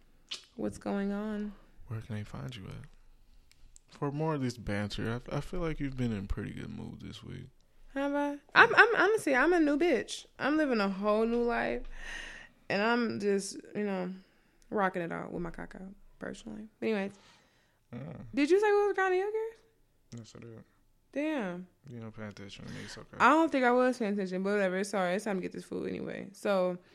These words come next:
Speaker 2: Hmm, what food did you talk about?
Speaker 1: this Red Lobster. If you wanna reach me,
Speaker 2: <laughs>
Speaker 1: you can do so at, um, K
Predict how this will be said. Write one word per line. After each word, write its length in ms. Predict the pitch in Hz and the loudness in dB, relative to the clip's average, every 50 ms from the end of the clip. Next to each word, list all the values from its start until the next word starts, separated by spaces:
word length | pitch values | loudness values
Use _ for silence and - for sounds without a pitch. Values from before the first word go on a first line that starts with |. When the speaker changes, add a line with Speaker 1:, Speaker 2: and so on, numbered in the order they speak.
| - - - | -20 -16 -14
Speaker 2:
Hmm, 280 | - 151 113 - - | -12 -10 -10 -10 -12
what 80 | - - | -12 -16
food 220 | - - 90 82 | -16 -16 -16 -14
did 80 | 80 78 | -14 -16
you 100 | 80 85 170 - | -16 -16 -16 -16
talk 80 | - - 98 | -16 -18 -16
about? 120 | - 113 - 226 208 | -16 -12 -8 -4 -2
Speaker 1:
this 160 | 254 240 247 | -2 0 2
Red 160 | 285 294 302 | 4 4 6
Lobster. 540 | 320 370 453 453 - - 427 381 330 285 233 | 6 4 4 2 2 2 4 4 6 6 4
If 280 | - - - - 269 | 2 2 2 2 4
you 100 | 302 330 | 6 6
wanna 220 | 339 339 339 339 330 | 6 6 4 4 4
reach 300 | 311 311 320 311 - 320 | 6 4 4 2 2 4
me, 500 | 294 285 285 277 277 277 277 285 285 277 - - - - | 4 4 4 4 2 0 0 -2 -2 -6 -10 -18 -20 -20
Speaker 2:
<laughs> 220 | - - - - - | -12 -6 -4 -2 0
Speaker 1:
you 100 | - 254 | 2 2
can 140 | 277 277 | 2 2
do 200 | 226 262 262 262 | 2 2 2 2
so 640 | 262 - - 254 233 226 220 220 220 220 214 - - - | 2 0 0 0 2 2 4 4 2 2 0 0 -2 -2
at, 680 | - 131 180 196 196 190 190 - - - - - - - - - - - | 0 0 2 4 4 4 2 2 0 -2 -4 -8 -12 -14 -14 -10 -6 -2
um, 500 | 135 175 170 170 170 165 165 175 185 - | -2 0 0 0 -2 -2 -4 -4 -6 -8
K 880 | - - - 254 240 233 233 226 226 220 220 220 220 214 220 - - | -10 -8 -2 0 2 2 2 4 4 4 4 2 2 0 -2 -4 -6